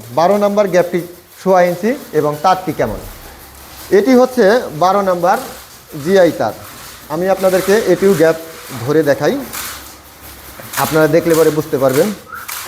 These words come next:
অনেকে এই বিষয়টি শুধু দেখতে চান যে, "আলাল ভাই, আমাকে দেখান।" এটি হচ্ছে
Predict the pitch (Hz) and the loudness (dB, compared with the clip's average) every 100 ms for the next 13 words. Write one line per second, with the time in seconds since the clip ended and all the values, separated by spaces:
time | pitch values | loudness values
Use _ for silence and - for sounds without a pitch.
0 | - - - 156 175 185 180 170 175 185 | -16 -8 -2 0 2 4 4 2 0 -2
1 | 190 190 175 165 151 156 160 175 156 151 | -2 -6 -4 0 0 0 -2 0 2 2
2 | 139 147 135 143 143 143 - - - - | 4 2 2 0 -2 -6 -18 -20 -20 -20
3 | - - - - - - - - - - | -20 -20 -20 -16 -14 -12 -14 -18 -18 -18
4 | - 127 131 131 135 131 147 117 104 - | -10 -2 0 0 0 2 2 0 -6 -8
5 | - - - - - - - - - - | -10 -8 -10 -8 -4 -2 -4 -4 -8 -8
6 | - - - - - - - - - - | -10 -12 -10 -10 -8 -8 -8 -10 -10 -8
7 | - - - - 160 185 208 202 202 202 | -8 -8 -4 0 2 4 4 2 0 2
8 | 208 | 2